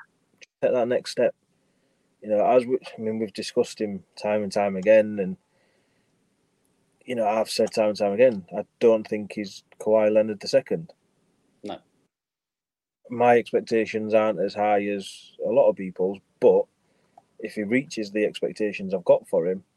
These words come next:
Speaker 1: then I'm gonna be more than happy. It's as
Speaker 2: Mm-hmm.
Speaker 1: simple as that. Um, and we need him to be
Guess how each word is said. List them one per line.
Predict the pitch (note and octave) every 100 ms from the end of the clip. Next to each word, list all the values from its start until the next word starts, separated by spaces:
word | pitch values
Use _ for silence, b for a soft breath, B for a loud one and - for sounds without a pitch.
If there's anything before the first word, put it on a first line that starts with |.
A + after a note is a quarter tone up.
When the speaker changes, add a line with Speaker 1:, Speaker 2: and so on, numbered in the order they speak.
| _ _ _
Speaker 1:
then | G#2+ G#2+
I'm | G#2+
gonna | G#2+
be | G#2
more | G#2 G#2
than | G2
happy. | A#2 - C#2+ - _ _ _ _ _ -
It's | G2+
as | G2+
Speaker 2:
Mm-hmm. |
Speaker 1:
simple | A2+ G2+ F#2+ F#2
as | A2+
that. | G2+ - _ _ _ _ _ _ G2
Um, | G#2 G2+ G2+ G2 F#2 _ _ _ _ _ _ _ _ _
and | B2+ B2+
we | B2+
need | D3 D3+
him | C3+
to | A2 G#2
be | B2 B2+ A#2 G2